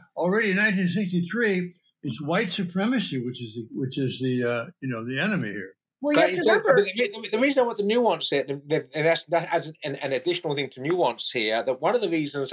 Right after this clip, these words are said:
Speaker 3: from one of the earlier chapters that, uh, the, um, apart from the fact he's, uh, an authentic Vietnamese nationalist that, that, um,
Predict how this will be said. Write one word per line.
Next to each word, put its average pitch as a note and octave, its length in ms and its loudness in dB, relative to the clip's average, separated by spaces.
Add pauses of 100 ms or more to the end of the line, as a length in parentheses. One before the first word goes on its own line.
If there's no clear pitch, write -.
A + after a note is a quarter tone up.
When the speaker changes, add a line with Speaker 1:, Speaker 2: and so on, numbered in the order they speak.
Speaker 3:
from C#3 160 -10
one D#3+ 140 -2
of D3+ 40 -4
the D3 120 -2
earlier C#3+ 160 0
chapters C3+ 640 -4 (640)
that, C#3 220 2 (120)
uh, C3+ 280 4 (120)
the, C3+ 180 2
um, C3 300 -2 (140)
apart F#3 340 2
from F#3 80 -6
the D#3+ 80 -2
fact D3+ 240 2
he's, D3+ 240 -4
uh, C#3 260 2
an C3 60 -10
authentic D3+ 720 -2 (100)
Vietnamese D3 460 -2
nationalist C3 640 -2
that, C3 140 -2 (200)
that, B2+ 240 0
um, A#2+ 260 0